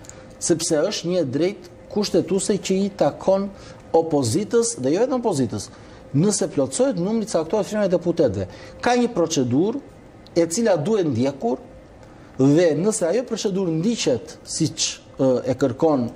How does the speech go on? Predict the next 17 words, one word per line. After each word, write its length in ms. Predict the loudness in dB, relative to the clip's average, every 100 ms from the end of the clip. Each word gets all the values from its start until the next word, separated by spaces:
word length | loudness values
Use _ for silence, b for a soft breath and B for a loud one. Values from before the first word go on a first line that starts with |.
| B B
rregulloria, 800 | 0 2 2 2 4 2 0 0
ligji 400 | -2 0 2 2
dhe 80 | 0
kushtetuta, 580 | -2 -6 -6 -2 0 0 B B B B
dhe 320 | -2 2 4 4 2 -4 -10
mbas 400 | -2 0 0 0
ndiqet 320 | -2 0 -2
kjo 140 | 0 -2
procedurë, 480 | 0 2 4 4 4
mohohet 600 | 2 4 4 4 2 2
nga 180 | 0 2
mazhoranca, 600 | 0 2 0 0 -2 -4 B B B
atëherë 440 | -4 0 0 0
kjo 220 | 0 0 0
është 360 | 0 -4 -8 -20 -6
patjetër 520 | -4 0 0 0 -2
që 220 | 2 4